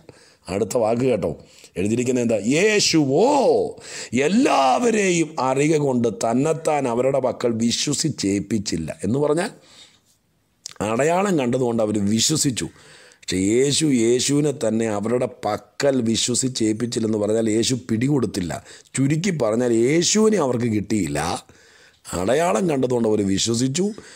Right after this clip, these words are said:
ചെറിയ പനിയൊക്കെ മാറി, കാലിൻ്റെ വളവ് മാറി, കയ്യിൻ്റെ വേദന മാറി, സ്തോത്രം, മൈഗ്രെയിൻ മാറിയൊക്കെ നിന്നു. അപ്പോൾ അവരും വിചാരിച്ചു, തുള്ളിയെ കൊടുത്തി തുള്ളി, പാടിയെ കൊടുത്തി പാടി, പക്ഷേ യേശുവിനെ കിട്ടിയില്ല. എന്നെ കേൾക്കുന്ന പ്രിയപ്പെട്ടവരെ,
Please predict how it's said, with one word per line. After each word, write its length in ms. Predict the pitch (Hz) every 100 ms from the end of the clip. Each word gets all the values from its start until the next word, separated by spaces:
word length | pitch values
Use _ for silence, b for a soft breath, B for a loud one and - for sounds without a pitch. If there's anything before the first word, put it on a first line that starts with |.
| B B B B B -
ചെറിയ 380 | 175 180 190
പനിയൊക്കെ 460 | 165 151 175 170 143
മാറി, 300 | 131 127 143
കാലിൻ്റെ 360 | 127 120 143 147
വളവ് 360 | 123 117 131 139
മാറി, 320 | 110 107 127
കയ്യിൻ്റെ 360 | 107 113 131 127
വേദന 360 | 110 117 127
മാറി, 380 | 117 101 107 127 - B B B
സ്തോത്രം, 420 | - 110 107 113
മൈഗ്രെയിൻ 480 | 107 117 135 160 170
മാറിയൊക്കെ 520 | 127 101 107 113 101
നിന്നു. 420 | 110 104 110 113 - -
അപ്പോൾ 160 | 110
അവരും 240 | 98 113 151
വിചാരിച്ചു, 500 | 113 110 117 113 92 -
തുള്ളിയെ 240 | 98 120 151
കൊടുത്തി 340 | 113 107 117 98
തുള്ളി, 220 | 95 113
പാടിയെ 380 | 113 92 110 131
കൊടുത്തി 280 | 113 101 101
പാടി, 520 | - 82 87 95 78 -
പക്ഷേ 200 | - -
യേശുവിനെ 560 | 90 110 117 - 120 113
കിട്ടിയില്ല. 720 | - 85 85 78 73 - - _ _ b b b b b b b
എന്നെ 200 | - 82 78
കേൾക്കുന്ന 280 | 76 76 73
പ്രിയപ്പെട്ടവരെ, 840 | - 73 76 - 71 67 - -